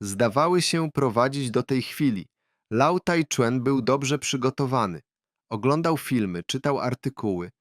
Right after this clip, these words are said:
znał przydomek Trzy Nogi Lee, którym prasa ochrzciła Bruce'a podczas kręcenia The Big Boss. Krążyły pogłoski o jego walkach z kaskaderami i byłymi bokserami z Tajlandii,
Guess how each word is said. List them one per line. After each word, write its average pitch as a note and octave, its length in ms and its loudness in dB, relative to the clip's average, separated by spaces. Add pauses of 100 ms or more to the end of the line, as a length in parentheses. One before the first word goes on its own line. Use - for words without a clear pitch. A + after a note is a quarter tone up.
(460)
znał B2 380 0
przydomek G#2 680 -2 (280)
Trzy - 360 -2
Nogi C3+ 380 0
Lee, A2+ 320 0 (540)
którym C3 320 0
prasa D3 420 0
ochrzciła C3 500 0
Bruce'a C3+ 420 0
podczas - 420 -6
kręcenia B2+ 540 -2
The A2 120 0
Big G#2+ 220 -2
Boss. G2 420 -4 (580)
Krążyły A#2+ 520 2
pogłoski C3 680 -2
o A2 100 -2
jego A2+ 260 0
walkach B2 560 0
z - 80 -10
kaskaderami G#2 840 -2 (420)
i B2+ 100 0
byłymi C#3 480 2
bokserami B2 640 0
z - 100 -4
Tajlandii, G#2 640 -2